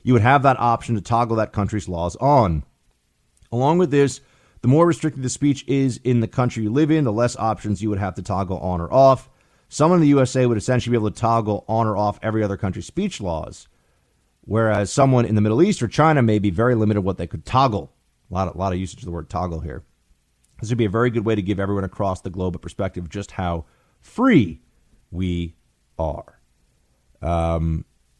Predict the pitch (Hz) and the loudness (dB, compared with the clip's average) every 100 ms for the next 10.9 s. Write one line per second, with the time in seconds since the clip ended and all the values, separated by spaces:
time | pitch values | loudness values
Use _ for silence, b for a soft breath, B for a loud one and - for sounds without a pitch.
0 | _ _ _ - 156 240 - - _ _ | _ _ _ -2 -2 -2 -6 -12 _ _
1 | _ _ _ _ _ _ - 110 220 220 | _ _ _ _ _ _ -4 -4 -2 -6
2 | - 80 73 101 180 _ _ _ - 127 | -8 -8 -6 -6 -8 _ _ _ -10 -6
3 | 123 92 92 - 120 185 _ _ _ _ | -6 -6 -8 -8 -8 -10 _ _ _ _
4 | _ _ - 76 78 78 78 78 78 76 | _ _ -12 -8 -4 -4 -4 -4 -6 -6
5 | 95 95 95 107 110 110 185 233 - - | -6 -6 -4 -4 -4 -4 -4 -6 -8 -12
6 | - - - 160 180 151 160 151 156 107 | 0 2 6 6 6 4 0 0 -2 -2
7 | 143 175 107 123 135 127 127 107 - 113 | -2 0 0 -2 -4 -2 0 0 -2 -4
8 | 85 95 92 - 104 - 85 - b b | -2 -4 -4 -4 -6 -4 -6 -8 b b
9 | b b b 98 90 - 87 85 - 80 | b b b -2 -2 -2 -4 -6 -6 -6
10 | 76 - 82 - - - 65 71 - | -6 -6 -8 -8 -16 -16 -14 -14 -18